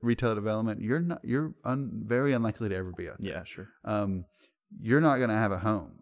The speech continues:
Speaker 1: You're gonna be looking for a, a, something that's smaller, something that's cheaper, um, you know, something that you can get started in. And, uh, you know, and, and that's what we should be looking for as a community. Um,
Speaker 2: So why do you say that?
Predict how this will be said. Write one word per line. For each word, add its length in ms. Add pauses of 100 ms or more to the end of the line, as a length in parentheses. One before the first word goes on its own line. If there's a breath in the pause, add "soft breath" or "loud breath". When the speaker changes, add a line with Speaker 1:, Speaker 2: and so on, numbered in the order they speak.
Speaker 1:
You're 260
gonna 220
be 160
looking 360
for 520
a, 360 (440 soft breath)
a, 400
something 360
that's 140
smaller, 500
something 320
that's 140
cheaper, 560 (340 loud breath)
um, 640
you 120
know, 120
something 300
that 60
you 140
can 100
get 140
started 380
in. 360 (440 soft breath)
And, 560 (120)
uh, 240 (600)
you 140
know, 60
and, 100
and 220
that's 180
what 160
we 160
should 240
be 140
looking 420
for 420
as 140
a 100
community. 640 (400 soft breath)
Um, 320 (220)
Speaker 2:
So 160
why 100
do 60
you 80
say 160
that? 220